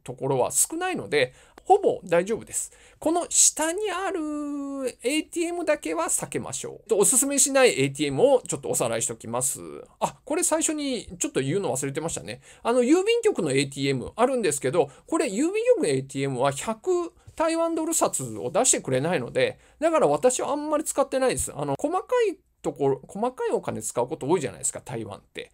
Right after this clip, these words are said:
あの、夜市とかね。はい。なので、あの、百台湾ドル札が出てきた方が便利だと思うので、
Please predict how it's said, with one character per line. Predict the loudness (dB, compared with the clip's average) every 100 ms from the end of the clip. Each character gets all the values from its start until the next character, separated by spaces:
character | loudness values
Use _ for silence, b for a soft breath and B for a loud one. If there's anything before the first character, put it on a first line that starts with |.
| b
あ | -4 -4
の、 | -4
夜 | -4 -4
市 | -4
と | -10
か | -14
ね。 | -18 -18 b b -2
は | 0 0
い。 | -2
な | -2 0
の | 0
で、 | 2 2
あ | 2
の、 | 2 2
百 | 0 -4 -4
台 | -2 2
湾 | 0
ド | 0
ル | -6
札 | -2 -2 2
が | 0
出 | 0
て | -6 -4
き |
た | -2
方 | 0 2
が | 2
便 | 2 0
利 | 0
だ | 0
と | 0
思 | -2 -2
う |
の | -4 -2
で、 | 0 0